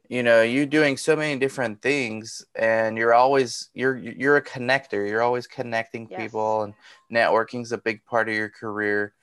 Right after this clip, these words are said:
Speaker 2: Mm-hmm.
Speaker 1: Uh, how did your career evolve from C R A to everything else you're doing?
Speaker 2: Yeah, so I, I think what happened, I worked for two different pharmas-, I worked for Bayer as well.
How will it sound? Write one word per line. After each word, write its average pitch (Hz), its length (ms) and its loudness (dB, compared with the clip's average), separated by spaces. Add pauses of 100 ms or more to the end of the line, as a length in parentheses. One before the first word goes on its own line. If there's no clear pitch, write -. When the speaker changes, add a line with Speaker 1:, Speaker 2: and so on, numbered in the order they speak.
(140)
Speaker 2:
Mm-hmm. 208 340 -18
Speaker 1:
Uh, 113 360 4
how 151 260 2
did 170 240 0
your 135 240 0
career 131 760 -4
evolve 113 560 2 (260)
from 104 600 0
C 120 240 -6
R 107 200 0
A 107 200 -4 (160)
to 104 440 -10
everything 110 440 -6
else 110 220 -6
you're 98 100 -10
doing? 101 340 -10 (520)
Speaker 2:
Yeah, 359 200 -2
so 349 180 -8
I, 359 120 -2 (100)
I 349 80 -4
think 508 280 -12
what 370 160 -4
happened, 220 520 -6
I 262 100 -2
worked 302 320 -8
for 320 160 -10
two 311 220 -14
different 254 400 -10
pharmas-, 202 320 -10
I 226 80 -10
worked 254 240 -10
for 269 180 -6
Bayer 190 480 -6
as 185 240 -12
well. - 320 -14